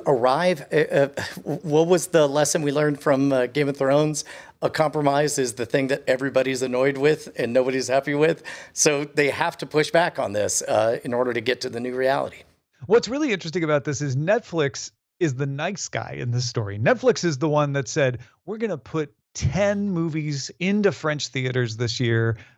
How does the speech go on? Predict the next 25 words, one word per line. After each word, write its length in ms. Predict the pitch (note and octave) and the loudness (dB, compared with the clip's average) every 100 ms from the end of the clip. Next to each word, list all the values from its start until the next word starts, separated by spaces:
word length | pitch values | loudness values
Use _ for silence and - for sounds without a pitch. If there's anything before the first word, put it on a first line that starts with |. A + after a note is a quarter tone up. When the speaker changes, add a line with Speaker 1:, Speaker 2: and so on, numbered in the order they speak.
| - | -2
Speaker 2:
Uh, 360 | A#2 A2 G#2+ A2+ | 2 2 2 0
we're, 240 | C3 C#3+ A#2+ | 0 -2 -2
we're 200 | C3 D3 | 0 0
gonna 180 | C#3 B2 | 0 -2
play 380 | - - G3 G3 | -4 -4 -4 -2
nicer 420 | E3 F3 - E3 | -2 -2 -2 -2
than 160 | C3+ A#2+ | -2 -4
we 140 | A2+ - | -4 -2
ever 260 | E3 E3+ | -2 -2
have. 520 | C3+ B2 C3 C3 B2+ A#2 - _ - | -2 0 0 2 0 -4 -18 _ -4
Uh, 200 | A#2 A2+ | -2 -2
that's 320 | A2+ G3+ - | 0 -2 -2
why 120 | E3+ | -4
we're 120 | D3+ C#3+ | -2 -4
getting 260 | C#3 C3 | -4 -6
the 100 | A2 | -8
fifteen 600 | G2+ - F#3+ - C3+ A#2+ | -8 0 0 0 -6 -4
months 320 | A2+ A2+ - | -6 -6 -8
<laughs> 40 | G#2+ | -6
instead 320 | A2 - D#3+ | -4 -4 -4
of 80 | A#2 | -4
the 80 | A#2 | -6
seventeen 600 | - D#3+ D#3+ B2+ A#2+ A2 | 0 0 0 -4 -8 -6
months." 240 | A#2 A2+ | -8 -4
Like, 180 | C3+ | -4